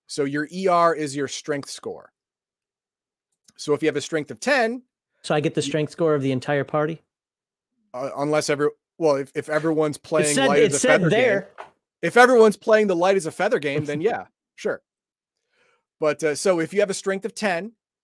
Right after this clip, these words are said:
Speaker 1: you can carry up to ten pounds with being unencumbered. Seems weird to me. Lem-, let me read that
Speaker 2: Well,
Speaker 1: again.
Speaker 2: no, uh, uh, it's not pounds, it's E R rating.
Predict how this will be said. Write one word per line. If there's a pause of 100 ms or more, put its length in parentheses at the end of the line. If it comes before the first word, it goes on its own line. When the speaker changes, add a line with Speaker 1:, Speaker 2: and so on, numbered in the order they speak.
(100)
Speaker 1:
you
can
carry
up
to (100)
ten
pounds
with
being (220)
unencumbered. (920)
Seems
weird
to
me. (1200)
Lem-,
let
me
read
that
Speaker 2:
Well,
Speaker 1:
again.
Speaker 2:
no,
uh,
uh,
it's
not
pounds,
it's
E
R
rating.